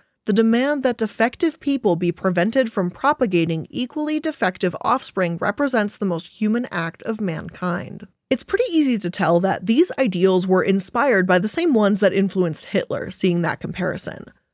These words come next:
From what I understand and how the Cult Education Institute puts it, apparently everyone on this earth were a bunch of inferior races.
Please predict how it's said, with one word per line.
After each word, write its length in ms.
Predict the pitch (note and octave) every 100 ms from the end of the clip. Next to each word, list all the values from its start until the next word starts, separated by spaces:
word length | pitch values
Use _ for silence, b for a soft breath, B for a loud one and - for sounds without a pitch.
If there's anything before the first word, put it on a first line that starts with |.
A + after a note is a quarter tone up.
| -
From 320 | A3 A3 -
what 140 | G#3 D4+
I 140 | E4+
understand 600 | B3 A#3 G#3+ E3+ E3+ E3+ -
and 80 |
how 260 | F3+ - F#3
the 120 | C4+
Cult 260 | - G3+ F#3+
Education 560 | F#3+ F3+ - E3 - F#3
Institute 560 | - E3+ - E3 E3 -
puts 200 | G3 G3
it, 140 | G3 -
apparently 560 | - B3 C4 G#3+ G3 - -
everyone 480 | C4+ D#4 E4+ D#4+ D4
on 160 | C#4
this 160 | B3+ -
earth 320 | G#3+ E3+ E3
were 160 | G3+ -
a 80 | F#3
bunch 380 | D#3 F3 G3
of 100 | A3
inferior 500 | G#3+ G3 F3+ F3 E3+
races. 520 | C#3+ D3+ D#3 - -